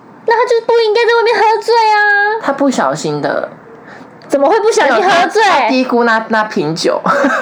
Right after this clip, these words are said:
Speaker 2: <laughs> 他觉得他自己 hold 得住，他，结果他低估了，然后就他是不省人事了，怎么办？
Speaker 1: 那就是他的错啊。
Speaker 2: 那如果是他，就是他朋友偷偷换了他的酒，换成那种很高趴的，然后他喝下去，结果又很顺，他觉得，哎，好像没什么问题，然后醉了，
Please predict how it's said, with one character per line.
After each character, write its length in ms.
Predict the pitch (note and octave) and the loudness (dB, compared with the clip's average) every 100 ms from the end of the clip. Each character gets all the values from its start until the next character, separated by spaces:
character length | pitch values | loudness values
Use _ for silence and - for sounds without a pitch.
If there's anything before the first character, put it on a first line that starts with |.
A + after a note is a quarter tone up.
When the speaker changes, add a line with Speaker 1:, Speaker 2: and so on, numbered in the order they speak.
| F4 - | -4 -4
Speaker 2:
<laughs> 540 | - D4 - - - | -6 -6 -6 -8 -6
他 160 | - C#4 | -4 -2
觉 140 | A3+ | 0
得 60 | G#3 | 0
他 120 | G#3 | -2
自 120 | G#3+ | -2
己 60 | E3 | -2
hold 240 | E3+ E3+ | 0 0
得 100 | D3+ | 0
住， 120 | F3+ | -2
他， 180 | F#3 G3 | -2 -2
结 120 | G3 F#3+ | 0 -2
果 80 | |
他 140 | E3+ F3+ | 0 -2
低 220 | E3 D3+ | -2 -2
估 260 | - B2+ B2+ | -2 -2 0
了， 160 | G2+ | -2
然 100 | - | -2
后 60 | F3+ | -2
就 100 | F3+ | 0
他 160 | F3 | -2
是 140 | E3 E3 | -2 -4
不 200 | E3 F3 | -2 -2
省 160 | F3 | -2
人 160 | - - | -4 -6
事 260 | - - - | -6 -4 -4
了， 80 | - | -4
怎 100 | - | -6
么 80 | - | -4
办？ 200 | - - - - - - - - - | -6 -6 -10 -14 -20 -20 -20 -20 -8
Speaker 1:
那 80 | F#4 | -4
就 100 | F#4 | 0
是 60 | F#4 | 0
他 180 | F4 C#4+ | 2 0
的 60 | |
错 340 | C4 - C#4 A#3 | -2 -2 0 2
啊。 400 | G#3+ G#3+ A3 B3+ | 0 -2 -2 -2
Speaker 2:
那 100 | C4+ | 0
如 60 | C4 | 0
果 100 | A3+ | 0
是 100 | A#3+ | 0
他， 240 | A#3+ A3+ | 0 0
就 140 | A#3+ A#3+ | -2 -2
是 240 | A#3 G3 | 0 0
他 160 | G3 A#3 | 0 -4
朋 160 | - G3+ | 0 0
友 160 | D3+ | 0
偷 180 | C#3+ G3+ | 0 0
偷 120 | - | 0
换 200 | F#3+ G#3 | 0 0
了 80 | D3+ | 0
他 100 | E3 | -2
的 140 | C#3+ C3+ | -2 -4
酒， 200 | - - | -4 -2
换 160 | G3 | -2
成 120 | F#3 | 0
那 80 | E3+ | 0
种 80 | D#3+ | -2
很 120 | C3+ | -2
高 200 | - C#3+ | -2 -2
趴 280 | C#3+ D3 - | -2 -4 -4
的， 200 | - - D3 | -4 -6 -2
然 100 | D#3+ | -2
后 80 | F#3+ | 0
他 60 | |
喝 180 | G3 F#3+ | 0 0
下 180 | F#3 D3+ | 0 -2
去， 140 | F3+ | -2
结 100 | E3+ | 0
果 120 | D#3 | 0
又 100 | D#3 | 0
很 180 | E3 E3 | 0 -2
顺， 240 | - - C#3+ | -4 -2 0
他 100 | F3+ | -2
觉 160 | F#3 E3 | 0 0
得， 80 | |
哎， 60 | F#3 | 0
好 100 | E3 | 0
像 100 | F3 | -2
没 120 | E3 | -2
什 80 | E3 | -2
么 100 | C#3 | 0
问 160 | D3+ - | 0 -2
题， 140 | D3 | -2
然 100 | C3+ | -2
后 100 | D3+ | -2
醉 240 | - C3 A2+ | -2 -4 -2
了， 200 | - | -4